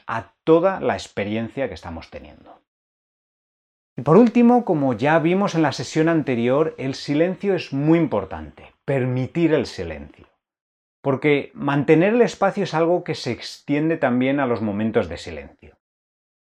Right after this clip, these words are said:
En lugar de intentar rellenarlos de cualquier manera, dejamos que lo que se ha dicho repose. Y así podemos conectar con el mensaje más profundo,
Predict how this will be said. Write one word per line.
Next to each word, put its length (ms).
En 120
lugar 300
de 320
intentar 640
rellenarlos 720
de 100
cualquier 300
manera, 480
dejamos 1000
que 120
lo 180
que 120
se 200
ha 80
dicho 480
repose. 720
Y 40
así 180
podemos 480
conectar 840
con 200
el 140
mensaje 600
más 200
profundo, 640